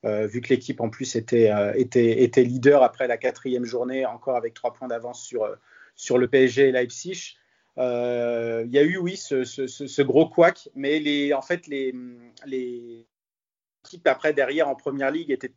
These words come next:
étaient de qualité, parce que même si Sheffield United, euh, bah, joue, joue même plus que sa survie, euh, c'est quand même toujours compliqué de les jouer.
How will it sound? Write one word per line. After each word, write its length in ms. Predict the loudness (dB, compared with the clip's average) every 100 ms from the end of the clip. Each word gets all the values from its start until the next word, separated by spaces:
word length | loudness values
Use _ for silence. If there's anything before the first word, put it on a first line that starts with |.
| -6
étaient 300 | -6 -2 -2
de 80 |
qualité, 400 | -2 -4 -4 -4
parce 140 | -4 -6
que 80 | -10
même 160 | -12
si 100 | -10
Sheffield 320 | -8 -8 -4
United, 460 | -2 -4 -4 -8 -8 _ _ -6
euh, 540 | -2 0 0 -2 -4 0
bah, 120 | 0
joue, 160 | 0 -4
joue 480 | -2 -2 2 4 6
même 200 | 4 2
plus 160 | -2
que 100 | 0
sa 160 | 2 2
survie, 440 | 2 0 0 -4 _ _ _ _ -20 -10 -6
euh, 60 |
c'est 140 | -2 2
quand 100 | 4
même 120 | 2
toujours 260 | 0 -2 0
compliqué 360 | -2 -2 -2
de 80 | 2
les 120 | 2
jouer. 280 | 4 2 2